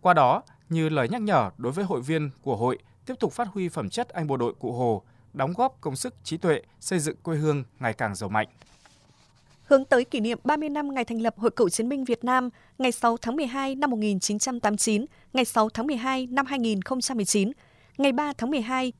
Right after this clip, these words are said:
Speaker 2: Hội Cựu chiến binh phường Tân Lập tổ chức hội diễn nghệ thuật quần chúng với chủ đề Tiếng hát Cựu chiến binh lần thứ hai năm hai nghìn không trăm mười chín. Tham gia hội diễn có mười bảy đội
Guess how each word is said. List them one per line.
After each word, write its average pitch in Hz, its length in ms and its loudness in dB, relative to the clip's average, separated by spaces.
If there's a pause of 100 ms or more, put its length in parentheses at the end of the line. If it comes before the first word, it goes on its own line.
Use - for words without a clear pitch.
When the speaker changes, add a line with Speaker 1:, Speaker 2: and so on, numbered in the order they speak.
(160)
Speaker 2:
Hội 277 140 4
Cựu 269 180 0
chiến 247 200 -2
binh 269 180 -4
phường 233 200 0
Tân 262 160 0
Lập 240 180 2 (100)
tổ 202 140 4
chức 320 240 -4
hội 240 160 -2
diễn 220 260 -2
nghệ 294 100 0
thuật - 180 -4
quần 214 120 0
chúng 208 260 0
với 202 180 0
chủ 247 160 -2
đề 208 240 4 (320)
Tiếng 240 140 4
hát 294 280 -4
Cựu - 140 4
chiến 226 220 0
binh 247 340 -2
lần 220 120 2
thứ 208 120 -4
hai 247 400 -2
năm 269 160 -2
hai 269 120 -2
nghìn 214 240 0
không 254 200 -4
trăm 254 160 -2
mười 208 80 0
chín. 202 280 2 (640)
Tham 311 140 0
gia 285 140 2
hội 247 200 -2
diễn 226 260 0
có - 160 0
mười 277 120 0
bảy 233 160 2
đội 202 220 2